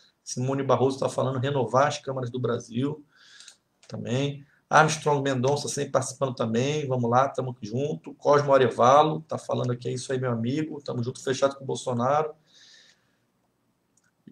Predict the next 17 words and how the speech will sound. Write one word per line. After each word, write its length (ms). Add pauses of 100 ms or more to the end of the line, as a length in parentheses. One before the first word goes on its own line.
(140)
Jarlison 520
Souza, 680 (100)
que 120
tá 100
mandando 260
uma 120
mensagem, 600
"Jesus, 320
Jesus 300
no 100
comando." 600
Zomar 420
Alves, 720 (720)
"Tamo 240
junto 220
pelo 220
Brasil." 680